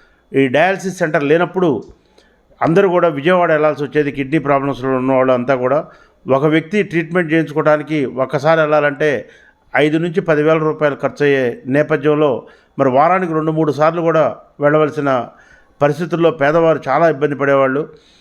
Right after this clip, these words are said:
వారందరి కోసం మరి సిఎస్ఆర్ ఫండ్స్ నుంచి రాకెమ్ కెమికల్స్ వాళ్ళతో మాట్లాడి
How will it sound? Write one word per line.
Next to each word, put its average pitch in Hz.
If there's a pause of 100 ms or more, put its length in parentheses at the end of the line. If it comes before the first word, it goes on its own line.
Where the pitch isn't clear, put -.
(220)
వారందరి 156
కోసం 170 (500)
మరి 135
సిఎస్ఆర్ 175
ఫండ్స్ 156
నుంచి 156 (540)
రాకెమ్ 165
కెమికల్స్ 156
వాళ్ళతో 147
మాట్లాడి 143